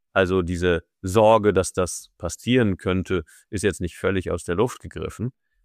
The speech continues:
Aber das ist was, wovor Männer Angst haben. Und was auch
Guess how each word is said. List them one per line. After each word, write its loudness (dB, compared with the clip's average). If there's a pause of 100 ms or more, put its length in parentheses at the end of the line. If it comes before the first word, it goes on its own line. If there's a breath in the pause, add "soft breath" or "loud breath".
Aber 2
das 4
ist -6
was, -2 (220)
wovor 2
Männer 0
Angst -2
haben. 2
Und 4 (440)
was -2
auch 0